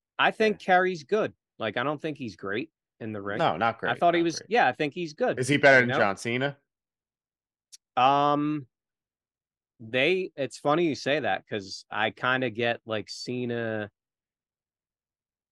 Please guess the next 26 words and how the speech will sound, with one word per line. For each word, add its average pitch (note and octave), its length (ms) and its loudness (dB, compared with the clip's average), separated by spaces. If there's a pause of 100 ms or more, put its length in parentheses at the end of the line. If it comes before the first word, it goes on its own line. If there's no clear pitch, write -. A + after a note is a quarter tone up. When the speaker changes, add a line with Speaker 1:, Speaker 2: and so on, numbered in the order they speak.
(300)
Speaker 1:
tries D3+ 420 2
hard, D3+ 420 2 (140)
but's A#2+ 220 -6
kinda B2 260 -4
awkward, F#2 540 -6 (360)
you G2+ 100 -10
know, G#2+ 200 -2
and G#2+ 100 -6
that's G#2+ 220 -4
Speaker 3:
Hmm. G#2 120 -14 (200)
A A#2 60 -4
Speaker 1:
kinda A2+ 80 -2
Speaker 3:
little G#2 200 -2
Speaker 1:
how A2+ 120 0
I A2 120 0
Speaker 3:
unorthodox, A2 100 -2
a - 40 -2
Speaker 1:
felt. A#2+ 120 4
Speaker 3:
little, G2+ 220 2
uh, G2+ 260 2
uncoordinated G2 640 -10
at G2 120 -10
Speaker 1:
Yeah, D3+ 260 2
Speaker 3:
times. G2+ 120 -10
Speaker 1:
and D3 200 0
also, C3+ 680 0